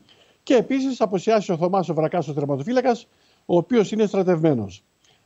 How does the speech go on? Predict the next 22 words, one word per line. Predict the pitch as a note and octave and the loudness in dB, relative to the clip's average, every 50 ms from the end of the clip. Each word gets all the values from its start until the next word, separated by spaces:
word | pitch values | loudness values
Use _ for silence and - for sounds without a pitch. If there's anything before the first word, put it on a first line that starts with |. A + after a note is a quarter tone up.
| _ _ | _ _
Άρα | A3 A3+ A3 G#3+ | 2 2 2 2
λοιπόν | G3 F#3+ F#3 - C4 B3 A#3+ A#3 A3+ - | 2 -2 -2 -2 -2 -2 -2 -2 -6 -6
δεκαοκτώ | E3+ E3+ F#3 G3 F#3+ D#3 D#3+ A#3 | -6 -6 -4 -4 -4 -2 0 0
οι | A3 F#3+ | 0 2
ποδοσφαιριστές, | F#3 E3 D#3+ D3 - F3 D#3+ E3 - D#4 D4+ C#4 G#3+ - - | 0 -2 -2 -4 -4 -6 -6 -4 -4 -2 -2 -2 -2 -4 -2
δεκαοκτώ | F#3+ F#3+ F#3+ G3+ E3+ D#3 D#3 A#3+ B3+ B3+ B3 - - _ | -2 -2 0 0 -2 0 2 2 2 2 2 0 -6 _
η | - G#3+ G3+ | -2 0 0
αποστολή. | F#3+ - F#3 E3 - F#3+ F3 D#3 B2 G#2 - - - _ _ _ _ _ _ _ _ _ _ _ _ | 2 0 0 2 2 2 4 2 2 -2 -6 -10 -20 _ _ _ _ _ _ _ _ _ _ _ _
Μια | - - - C4 | -2 0 2 2
πιθανή | A3+ B3 G3+ A#3 A#3 A3+ B3+ A#3+ | 2 2 0 0 2 2 2 2
δεκάδα | A3 G#3 E3+ - G#3+ A3 G#3 A3 A3 G#3+ G3+ | 2 2 2 4 2 4 4 4 4 2 2
πιστεύω | G#3 - F3 - A#3+ G#3+ G3+ | 0 -6 -4 -4 -2 0 0
να | G3+ G#3 | 0 0
είναι | G#3+ G#3 G3+ | 2 2 2
ο | E3 | 2
Θανασίου, | F3 F#3 E3+ D#3+ C#3 - - G3 G3+ A3+ A#3+ C4+ C4+ _ _ _ _ _ _ _ _ _ _ | 2 0 0 0 -2 -2 0 0 0 0 -2 -4 -10 _ _ _ _ _ _ _ _ _ _
ο | - F3 | -6 -6
Σόρια, | - - G3+ G3+ G#3+ G#3 G#3+ G#3+ G#3 | -2 2 2 4 4 4 4 4 4
ο | F#3+ E3 | 2 2
Πάνος, | E3 - F#3+ G#3+ A3 A3+ A3+ G#3+ - - | 0 0 0 0 2 0 -2 -4 -4 -6
ο | G3 F3 | -4 0
Μπακαδήμας, | D#3 E3+ D#3 - E3 C3+ C3+ F3+ G#3+ A3+ A#3 B3 A#3+ A#3 - | 0 0 0 0 -2 -2 -2 -2 -4 -2 -2 -2 -2 -4 -6